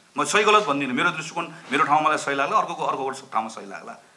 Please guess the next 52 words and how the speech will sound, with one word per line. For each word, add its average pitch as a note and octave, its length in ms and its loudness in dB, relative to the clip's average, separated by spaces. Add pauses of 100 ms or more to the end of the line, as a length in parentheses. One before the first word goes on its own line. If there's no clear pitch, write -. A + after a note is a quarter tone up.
(560)
भनेपछि G3+ 320 4
हामी G3 160 2
सबैको B3 480 2
सबै G#3 240 2
कुराका G#3 320 4
सन्दर्भमा F3 400 -2
एउटै D#3+ 240 -2
कुरा D3+ 240 0
हुन्छ A2 160 -10
त? C3 160 -6
हुँदैन C#3 240 0
नि B2+ 160 -6
त। A2 80 -12
त्यसैले D#3+ 560 -10
तपाईँहरू F#3+ 320 4
मिलेर F#3+ 240 2
एउटै F#3+ 240 4
कुरा F#3+ 160 6
हुनुहोस् C#3+ 240 -6
भनेको, E3 160 -2
तपाईँहरू F3 320 2
मिलेर F3+ 240 -2
सबैले F3+ 240 0
एउटै F3 160 -2
व्यवसाय E3 320 2
गर्नुहोस् D3+ 160 -4
भने A#2+ 160 -6
जस्तै B2 160 -10
हो G#2 160 -10
कि? A#2 80 -16 (400)
हाम्रो, F#3 320 4
तर G3+ 80 8
हाम्रो F3+ 240 8
कानुनहरू G#3+ 480 8
बन्दै F#3 240 4
गर्दा, G3+ 240 6
अब - 80 4
बनाउँदै F3+ 320 4
गर्दाखेरि C#3 480 2
चाहिँ, F#2 160 -12 (320)
र - 80 -2
मलाई F3 240 4
याद F3 240 10
भएसम्म B2+ 320 0
अहिलेको F3 320 4
सम्माननीय E3 480 0
प्रधानमन्त्री C3+ 500 0 (140)
दलभित्रकै D#3+ 480 2
प्रतिपक्ष D#3+ 480 -2
हुनुभएको A2 400 0
हुनाले F#2+ 240 -4
गर्दा, F#2 300 -4